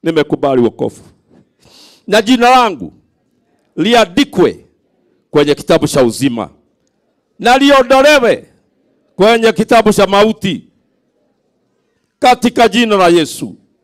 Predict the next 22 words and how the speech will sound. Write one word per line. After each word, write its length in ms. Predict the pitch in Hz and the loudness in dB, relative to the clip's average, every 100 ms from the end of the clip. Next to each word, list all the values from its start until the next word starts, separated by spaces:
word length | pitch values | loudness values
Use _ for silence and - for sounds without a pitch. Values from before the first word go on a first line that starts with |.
| _ _ _ _ _ _ _ _ _ - | _ _ _ _ _ _ _ _ _ -2
Amen." 680 | 170 180 208 190 147 82 73 _ _ _ _ _ _ _ | 0 0 0 0 -2 -6 -18 _ _ _ _ _ _ _
Wacha 260 | 120 123 117 | -10 -8 -4
niwaombee. 460 | 117 107 104 110 | -4 -4 -6 -10
Baba 420 | 113 196 220 208 208 | -4 0 0 2 2
wa 60 | 190 | 2
mbinguni, 360 | 208 202 214 | -2 -2 -2
katika 280 | 214 208 208 | -2 -2 -2
jina 240 | 185 220 202 | -2 -2 0
la 100 | 202 | 2
Yesu. 360 | 208 - - - _ _ _ _ _ _ _ _ _ _ | 2 0 -10 -20 _ _ _ _ _ _ _ _ _ _
Watu 340 | - 180 214 220 | -2 -2 2 4
hao 200 | 240 226 | 4 4
wote 220 | 233 233 | 2 2
unawajua 500 | 233 226 220 202 240 | 0 2 0 2 0
kwa 160 | 226 233 | 2 -2
majina. 680 | 214 185 247 240 233 185 - _ _ _ _ _ _ _ _ | 0 -2 -2 0 0 -2 -6 _ _ _ _ _ _ _ _
Hakuna 380 | 185 - 277 262 | -4 -2 0 0
mtu 240 | 269 269 | -2 0
hapa 220 | 269 262 | 0 2
haujui. 720 | 254 262 240 302 311 285 190 - _ _ _ _ _ _ - | 2 2 2 2 4 2 -2 -10 _ _ _ _ _ _ 0
Wamekiri 680 | 220 247 262 - 339 311 | 0 2 -2 0 0 2
hadharani 720 | 277 269 254 269 254 202 127 | 4 2 4 4 4 0 -10